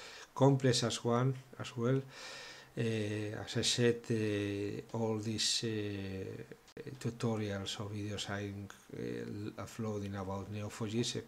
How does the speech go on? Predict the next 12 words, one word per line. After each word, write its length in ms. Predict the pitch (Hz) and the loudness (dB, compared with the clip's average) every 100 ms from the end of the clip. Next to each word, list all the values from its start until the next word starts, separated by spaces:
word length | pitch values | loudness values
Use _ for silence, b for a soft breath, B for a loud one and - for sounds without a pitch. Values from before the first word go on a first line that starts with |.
| - | -6
quite 380 | 107 107 - | -6 -6 -8
complicated 800 | - 127 127 123 110 110 107 113 | -2 2 2 2 0 -2 -6 -4
stuff. 1040 | - - 110 123 - - - - - - - | -4 -2 -4 -4 -6 -10 -8 -6 -6 -8 -4
Some, 420 | - 123 120 107 | 0 2 2 0
uh, 480 | - - - - - | -4 -4 -6 -8 -6
um, 240 | 104 110 - - _ - - | -4 -4 -8 -14 _ -14 -4
essentially 680 | 120 117 135 123 127 113 | -2 4 6 8 6 6
what 200 | 110 110 104 | 2 -2 0
you 100 | 113 | -2
need 220 | 110 - | -2 -2
to 120 | 113 | -4
know, 420 | 104 101 98 98 | -2 -2 -4 -6